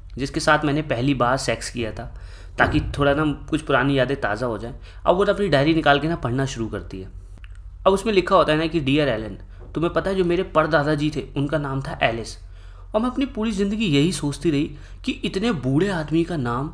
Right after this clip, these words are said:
जो कि वो मर गए, तो जब मैं वो मर गया उसके बाद मैं उनकी ऑब्लेटरी पढ़ रही थी, मतलब उनकी जीवनी जो होती है ना, कई चीज़ें लिखी होती है पारिवारिक, वो पढ़ रही थी,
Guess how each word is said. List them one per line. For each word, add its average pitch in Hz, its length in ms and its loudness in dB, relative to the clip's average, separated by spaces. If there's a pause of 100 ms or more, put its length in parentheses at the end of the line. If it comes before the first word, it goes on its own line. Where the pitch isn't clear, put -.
(100)
जो 135 140 -2
कि 165 140 -6
वो 156 180 0
मर 135 240 2
गए, 127 220 -4 (460)
तो 226 140 4
जब 180 140 2
मैं 190 120 2
वो 196 180 2
मर 170 180 6
गया 180 120 0
उसके 180 180 -2
बाद 170 160 0
मैं 170 120 0
उनकी 170 380 -2 (200)
ऑब्लेटरी 143 480 4
पढ़ 147 180 2
रही 139 100 2
थी, 147 80 -2
मतलब 147 200 0
उनकी 147 200 0
जीवनी 127 340 0
जो 139 120 0
होती 131 160 -2
है 143 60 0
ना, 156 140 -6
कई 143 100 0
चीज़ें 143 200 2
लिखी 135 280 -2
होती 123 180 0
है 135 60 -6
पारिवारिक, 123 480 0
वो 139 100 -2
पढ़ 135 220 4
रही 127 100 0
थी, - 220 -8